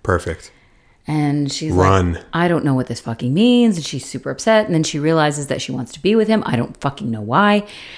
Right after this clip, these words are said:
Speaker 2: He
Speaker 1: Because
Speaker 2: comes, he comes back a couple of weeks later or a week later, and they're like, "I love you. I love you too. We gotta, let's work on this."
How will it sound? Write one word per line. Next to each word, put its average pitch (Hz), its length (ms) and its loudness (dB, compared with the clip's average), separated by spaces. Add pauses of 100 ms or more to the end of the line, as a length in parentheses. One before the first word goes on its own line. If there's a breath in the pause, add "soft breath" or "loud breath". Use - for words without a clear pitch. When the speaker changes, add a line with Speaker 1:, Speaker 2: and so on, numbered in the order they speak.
(480 loud breath)
Speaker 2:
He 107 140 0
Speaker 1:
Because 107 180 4
Speaker 2:
comes, 160 280 0
he 160 140 -4
comes 135 280 0
back 208 480 4
a 143 40 0
couple - 240 -4
of 123 60 0
weeks 123 240 -2
later 214 320 6
or 123 140 4
a 120 40 4
week 185 240 0
later, 202 400 4 (520 loud breath)
and 123 600 4 (480 soft breath)
they're 139 140 0
like, 120 400 -2
"I 127 100 0
love 185 260 4
you. 214 300 6
I 131 100 2
love 117 200 0
you 117 120 0
too. 220 480 4 (100)
We 143 100 0
gotta, 120 280 0
let's 123 400 -4
work 247 200 0
on 247 160 4
this." 208 420 4